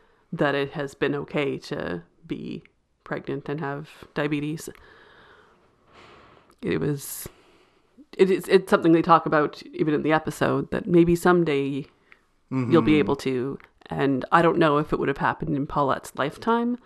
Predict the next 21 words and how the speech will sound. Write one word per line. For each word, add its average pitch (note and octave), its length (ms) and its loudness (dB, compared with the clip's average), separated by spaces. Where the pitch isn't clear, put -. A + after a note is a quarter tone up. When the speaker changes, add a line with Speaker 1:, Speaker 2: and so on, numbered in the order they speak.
Speaker 1:
but - 480 -2
it D3+ 80 2
wasn't D3+ 420 4
until C#3+ 320 -2
later C#3 340 2
that C3+ 240 -4
anyone D#3 600 0
with D3 180 -4
diabetes D3+ 400 -2
was D#3 120 2
able C#3+ 260 -2
to F#3 400 -4
safely - 720 -6
have D#3 140 -6
a D#3+ 80 -4
baby. F3 360 -8
Speaker 2:
And C3 100 -4
if A#2+ 140 -4
Paulette F3 380 2
is, G#2+ 400 -4
uh, G2+ 360 2